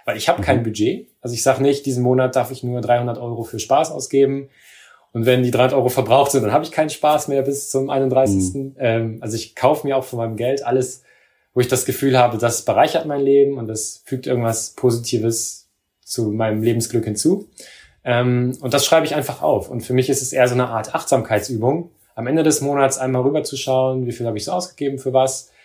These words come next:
Speaker 1: Nur einmal so drei Minuten, dass man so ein Gefühl dafür hat.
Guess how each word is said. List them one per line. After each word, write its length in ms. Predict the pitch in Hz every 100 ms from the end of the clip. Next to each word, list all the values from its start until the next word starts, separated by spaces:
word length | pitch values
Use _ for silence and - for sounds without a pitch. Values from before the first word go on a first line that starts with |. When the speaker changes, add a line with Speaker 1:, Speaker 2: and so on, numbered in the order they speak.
| _ _ _ _ _
Speaker 1:
Nur 100 | 151
einmal 160 | 139 123
so 80 |
drei 220 | 123 131 127
Minuten, 420 | 120 160 - 156
dass 160 | 135
man 120 | 127 120
so 60 |
ein 60 | 113
Gefühl 240 | - 185
dafür 240 | 165 - 131
hat. 280 | 131 -